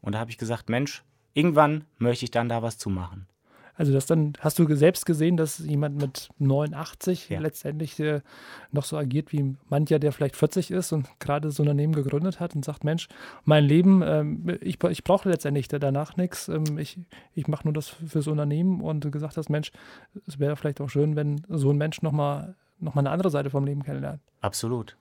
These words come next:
Speaker 1: Also das war genau das Thema. Und als ich bei ihm zu Besuch war, also ich habe versucht, die Unternehmer selber aufzusuchen, nicht über einen Fragebogen, und bin zu den meisten auch in der Tat hingefahren. Und er saß in der Tat in seinem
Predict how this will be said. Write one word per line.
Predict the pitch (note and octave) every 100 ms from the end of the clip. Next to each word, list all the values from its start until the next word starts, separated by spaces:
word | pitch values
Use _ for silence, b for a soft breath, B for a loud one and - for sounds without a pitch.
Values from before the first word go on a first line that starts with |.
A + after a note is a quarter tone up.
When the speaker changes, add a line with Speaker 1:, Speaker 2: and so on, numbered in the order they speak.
| _
Speaker 1:
Also | A2 G#2+
das | A2+ A#2 -
war | A#2+ A#2+
genau | B2 A#2+
das | A#2
Thema. | - C#3 C#3+
Und | A#2+ A#2+ -
als | A#2 B2
ich | -
bei | B2
ihm | A2 C3 B2
zu | - A2
Besuch | A2 D3 D3+
war, | C3+ G#2
also | G#2+
ich | A2 A#2
habe | A#2+ A#2+
versucht, | - A2 A#2 D#3 D3+
die | A#2
Unternehmer | A#2 A2+ A2+ A#2
selber | G#2 A#2+ B2 A2
aufzusuchen, | A#2+ - D#3+ D#3+ D#3+ D#3
nicht | C3 B2
über | B2+
einen | C3
Fragebogen, | - B2 C3 C3+ C3+ C3+ C#3 b b b b b -
und | G#2+
bin | B2
zu | C3+ B2
den | A2+
meisten | A2 A#2+ -
auch | A2
in | A2+
der | A2
Tat | A2+
hingefahren. | A2+ C#3 D3 - C3 B2 b b b
Und | - A2+
er | A2
saß | A#2+ C#3
in | C3
der | A#2+
Tat | A#2+ B2 C3
in | A#2
seinem | A2+ A#2 A#2 A2+